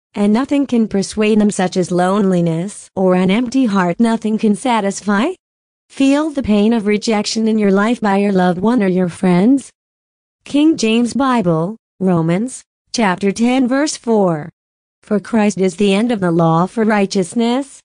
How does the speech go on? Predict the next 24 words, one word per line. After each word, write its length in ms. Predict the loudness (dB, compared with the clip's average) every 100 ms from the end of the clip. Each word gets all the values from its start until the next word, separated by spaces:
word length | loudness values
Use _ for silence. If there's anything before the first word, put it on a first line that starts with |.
| -2
to 180 | 0 2
everyone 440 | 2 0 0 0
who 100 | 0
believeth." 680 | 0 2 2 2 -2 -6 _ _ _ _ _ _ -4
The 160 | -2
Bible 340 | 0 0 0 0
is 180 | 0
God's 400 | 0 0 0 -2
gift 300 | -2 -2 -2
to 140 | 0 0
human 340 | 2 0 0
beings 380 | 2 2 0 -2
to 120 | -4
tell 220 | 0 0
them 220 | 2 0 0
what 160 | 0
life 260 | 0 0 0
means 340 | 2 2 0
and 160 | -2 -2
the 80 | 0
destiny 540 | 0 -2 -2 0 0
of 120 | 2
rebellious 520 | 0 0 0 0 -2
sinners. 800 | -6 -2 0 0 -4 -8 -14 -20